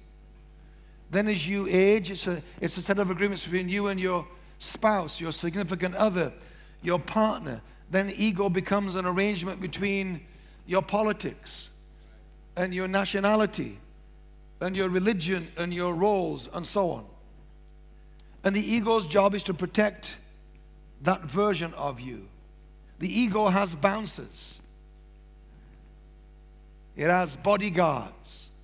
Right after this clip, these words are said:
'Cause when you get too close to the issue of the ego, like we are now a little bit, it deploys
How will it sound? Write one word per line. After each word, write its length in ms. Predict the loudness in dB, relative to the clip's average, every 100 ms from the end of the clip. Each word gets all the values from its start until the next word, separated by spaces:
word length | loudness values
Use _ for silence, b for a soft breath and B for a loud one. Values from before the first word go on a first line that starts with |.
| -20 -20 -20 -20 -20 -20 -20 -20 -20 -20 -20 -14
'Cause 160 | -8 -2
when 80 | 0
you 80 |
get 220 | 0 -2 -2
too 160 | -2
close 360 | 0 2 2 0
to 100 | -4
the 180 | -2 -2
issue 220 | -2 -2
of 80 | -2
the 80 | -2
ego, 460 | -2 0 2 0
like 320 | 2 2 2 -2 -10
we 200 | -2 0
are 180 | 2 2
now 200 | 2 2
a 40 | 2
little 240 | 0 -4
bit, 400 | -4 -4 -4 -12 -16 -20 b b b b b b b 0
it 180 | 2
deploys 1000 | -2 -4 2 6 6 6 4 2 -6 -14